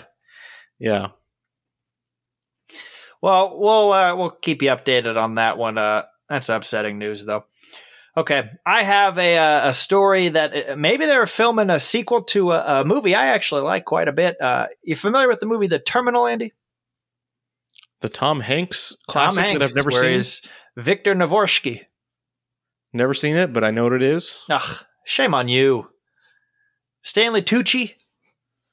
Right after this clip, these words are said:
Speaker 1: All
Speaker 2: It's
Speaker 1: right.
Speaker 2: phenomenal. Uh,
Speaker 1: Well, is it on
Speaker 2: Catherine
Speaker 1: anything?
Speaker 2: Zeta-Jones.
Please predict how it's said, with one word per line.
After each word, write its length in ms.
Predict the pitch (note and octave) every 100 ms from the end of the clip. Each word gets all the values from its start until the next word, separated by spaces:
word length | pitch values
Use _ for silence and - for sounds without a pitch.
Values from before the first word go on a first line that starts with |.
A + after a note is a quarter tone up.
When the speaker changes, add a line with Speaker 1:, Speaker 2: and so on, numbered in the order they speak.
| _ _ _ _ _ -
Speaker 1:
All 100 | B2+
Speaker 2:
It's 60 | D#3+
Speaker 1:
right. 200 | F3+ -
Speaker 2:
phenomenal. 480 | A#3+ C4 F#3+ A#2+ A2 _ _ _ - C#3+
Uh, 40 | C3+ C3 A#2+
Speaker 1:
Well, 100 | D3+
is 80 |
it 120 | B2 -
on 60 | G#3
Speaker 2:
Catherine 220 | A3 G#3
Speaker 1:
anything? 280 | D#3 G3+ G3+
Speaker 2:
Zeta-Jones. 680 | C#3 C3+ E3 G3 G3+ F#3+ -